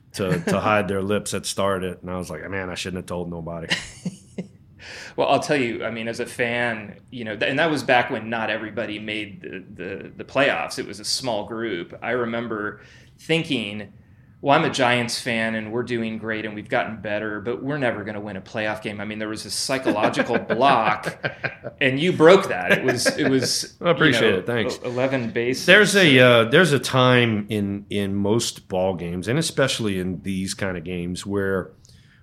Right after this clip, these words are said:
Speaker 1: one swing can, like, put, like, a nail in the coffin. And that was, that was kinda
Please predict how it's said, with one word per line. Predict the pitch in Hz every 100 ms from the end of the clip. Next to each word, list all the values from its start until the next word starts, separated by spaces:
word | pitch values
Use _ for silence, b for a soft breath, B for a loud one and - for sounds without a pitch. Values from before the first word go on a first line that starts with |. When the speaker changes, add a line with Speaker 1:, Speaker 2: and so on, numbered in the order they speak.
| b
Speaker 1:
one | 107 131 123
swing | - 117 120 120 101
can, | 107 98
like, | 104 92 - _ -
put, | 135 -
like, | 101 98
a |
nail | 90 98 101
in | 104
the | 101
coffin. | 110 110 110 107 b b b b
And | 101
that | 98 98
was, | 98 90 -
that | 104 95
was | 92
kinda | - 95